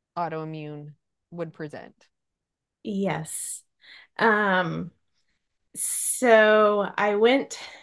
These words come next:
Speaker 2: to the hospital and my mom thought she was gonna go in with me. We thought we were doing this together. And at the door, she was told she had to go away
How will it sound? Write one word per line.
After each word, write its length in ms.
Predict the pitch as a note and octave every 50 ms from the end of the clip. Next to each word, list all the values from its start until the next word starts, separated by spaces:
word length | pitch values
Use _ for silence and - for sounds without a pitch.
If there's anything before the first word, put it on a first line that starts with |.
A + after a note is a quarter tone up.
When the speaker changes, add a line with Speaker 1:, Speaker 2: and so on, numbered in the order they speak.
| _ _ _
Speaker 2:
to 220 | - - - C4+ B3+
the 120 | C#4+ D4
hospital 1120 | D4 D4 - - A#3+ G#3+ G3+ - - - - _ G#3 G3+ G3 G3 G3 A3+ C#4 D#4 D#4+ D#4 _ _ _ _ _ _ _ _ _ _ _ _ _
and 840 | - G#3 G#3+ G3+ G3+ G3 F#3 F3+ F3 F3+ F3+ F3+ F3+ F3 F#3+ E3 D#3+ _ _ _ _ _ _ _ _ _ _ _ _ _ _ _
my 160 | G#3+ G#3 G3+
mom 520 | G3 G3 F#3+ G3+ A3 A3+ A#3+ A#3 - - _ _ _ _
thought 220 | G#3 G3 - - -
she 200 | - - A3+ G#3+
was 180 | G#3 G3+ -
gonna 300 | - - G#3+ G#3+ G#3+ G#3
go 220 | G3+ G#3+ G#3 G#3+ A3+
in 220 | B3 C#4 D4 C#4+
with 260 | C4 B3+ B3 - -
me. 260 | C4+ C4+ D4 E4 F#4 E4+
We 120 | C4+ A3
thought 260 | - G#3 G3+ F#3 -
we 80 | G#3 A3
were 180 | G#3+ G#3+ A3 G3
doing 340 | F3+ E3+ - A3+ A3+ A#3+
this 200 | B3+ C4+ C4+ -
together. 640 | - - D4+ D4 D4 B3 A#3+ A#3 D4+ E4+ G4 G4+ G4 F#4+ - _ _ - _ _ -
And 160 | - G3+ G#3
at 200 | A3+ A3+ A3 -
the 100 | A#3 A#3
door, 400 | F#3+ G#3+ G#3 G#3+ A#3 B3+ C#4 C#4+
she 180 | C#4+ - - B3
was 100 | A3+ -
told 240 | - A#3 A3+ A3+
she 160 | - - A3+ A3
had 240 | G#3+ G#3+ A3 G#3+ -
to 100 | - A#3
go 280 | A3+ A#3 A#3+ C4+ D#4+
away 400 | E4+ F4 D#4 B3+ B3 C#4 E4+ G4+